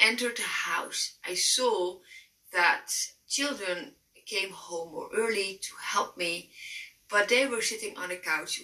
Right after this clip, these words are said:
waiting for me to give directions and instructions. And this is normal. I'm always the one organizing it and giving instructions and helping what needs to be done.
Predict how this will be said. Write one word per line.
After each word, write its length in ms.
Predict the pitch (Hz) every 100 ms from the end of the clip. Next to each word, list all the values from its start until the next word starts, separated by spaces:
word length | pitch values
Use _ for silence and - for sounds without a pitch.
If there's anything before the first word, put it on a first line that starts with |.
| 180
waiting 400 | 240 320 294 214
for 240 | - 165
me 600 | 160 185 220 185 175 180 -
to 100 | 208
give 520 | 185 190 180 175 - - -
directions 840 | 180 170 180 180 - 165 160 - 175
and 160 | 160 -
instructions. 960 | 170 - - - - - - - - - - - _ _
And 220 | 175 180 175
this 240 | 196 -
is 180 | - 170
normal. 600 | 151 147 151 170 277 - - - - _
I'm 280 | 170 170 175
always 360 | 170 165 175
the 100 | 180
one 220 | 170 170 160
organizing 600 | 180 180 180 170 165 165
it 240 | 156 151
and 160 | 143 151
giving 220 | 165 160
instructions 760 | 165 - - - - 156 - -
and 120 | 165 -
helping 800 | - 170 160 160 156 156 156 -
what 240 | - -
needs 240 | 170 175 -
to 120 | -
be 140 | 208
done. 380 | 185 175 - -